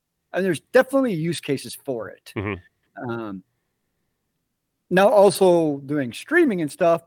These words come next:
Speaker 1: probably doesn't really have a great, um, use case for it either.
Speaker 2: No, no.
Speaker 1: Um, so I, I don't think there will be. Um,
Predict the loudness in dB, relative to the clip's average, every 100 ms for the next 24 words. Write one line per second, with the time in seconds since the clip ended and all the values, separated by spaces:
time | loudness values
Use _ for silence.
0 | _ -10 -6 -6 -4 -6 -6 -4 -2 -2
1 | -2 -4 -10 -10 -8 -8 -10 _ _ _
2 | -8 -6 -8 -12 -8 -10 -10 -16 -16 -14
3 | -12 -12 -14 -16 -14 -8 -6 -8 -14 _
4 | _ _ _ _ _ _ -20 _ -10 -8
5 | -8 -8 -10 -14 _ _ _ _ _ _
6 | _ _ _ _ _ _ _ _ 4 6
7 | 6 2 _ 2 2 4 4 4 2 0
8 | 0 -2 -2 -2 -2 2 0 0 _ _
9 | _ -12 -8 -6 -8 -8 -12